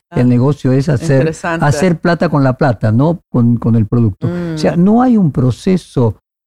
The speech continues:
Speaker 2: de cambio cultural en quienes conducen las empresas respecto de aquellos de la primera mitad del siglo pasado, que eran empresarios que tenían un componente
Speaker 1: Sí, sí.
Speaker 2: poético, o sea que su
Speaker 1: Sí,
Speaker 2: metafísica
Speaker 1: pensamos
Speaker 2: era
Speaker 1: en
Speaker 2: otra.
Speaker 1: Olivetti,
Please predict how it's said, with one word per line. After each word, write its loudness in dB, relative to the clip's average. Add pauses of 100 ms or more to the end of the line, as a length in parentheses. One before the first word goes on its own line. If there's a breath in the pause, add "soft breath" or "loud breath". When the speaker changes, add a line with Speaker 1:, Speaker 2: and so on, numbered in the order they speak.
(240)
Speaker 2:
de 0 (220)
cambio 2
cultural 0
en 0
quienes 0
conducen 0
las 0
empresas 0 (560)
respecto -2
de 2
aquellos 0
de 0
la 0
primera 0
mitad 0
del 2
siglo 0
pasado, 0 (300 soft breath)
que 0
eran 2
empresarios 0
que -4
tenían 2
un 2 (280)
componente 0
Speaker 1:
Sí, 0
sí. -10
Speaker 2:
poético, 0 (340)
o 0
sea -2
que 0
su -2
Speaker 1:
Sí, 2
Speaker 2:
metafísica 0
Speaker 1:
pensamos 0
Speaker 2:
era 2
Speaker 1:
en 0
Speaker 2:
otra. 0
Speaker 1:
Olivetti, -6